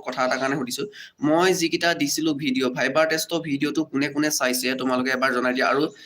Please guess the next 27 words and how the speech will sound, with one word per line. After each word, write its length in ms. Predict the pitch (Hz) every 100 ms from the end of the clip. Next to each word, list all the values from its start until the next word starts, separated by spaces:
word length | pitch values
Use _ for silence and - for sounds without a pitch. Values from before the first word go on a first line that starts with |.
| - -
চেনেলত 440 | 143 151 165 170
যদি 140 | 175
প্ৰথমবাৰ 440 | 180 135 165 156 160
আহিছা, 160 | 156
চেনেলটো 360 | 151 139 135 147
ছাবস্ক্ৰাইব 440 | 147 127 - 156 -
কৰি 140 | 143
ল'বা। 160 | 123 127
ছাবস্ক্ৰাইব 440 | - 127 - 139 139
নকৰিলে 340 | 131 135 139
তোমালোকে 400 | 131 127 127 139
কমেণ্ট 360 | 139 120 123 123
দিব 120 | 131
নোৱাৰিবা। 340 | 131 117 117 156 - - -
আৰু 140 | 147
প্লিজ 260 | 147 185 202
ছেছনখন 460 | - 143 160 170 175
চবেই 380 | 170 135 143 156 - _ _ _ - 139
লাইক 180 | 135 127
কৰি 140 | 127 120
দিয়া। 140 | - - _ _ _ _ _ _ _ _ _ _ - _ _ _ _ _ - - - _ _ _ _ 880 _ _ _ _ _ _ _ _ - - - - - _ _ _
ছেম 420 | - - 127 123
ব্ৰ'। 100 | 110
অ', 200 | - 131
ঠিকে, 260 | 127 131 156
একো 160 | 147
নাই। 180 | 170 170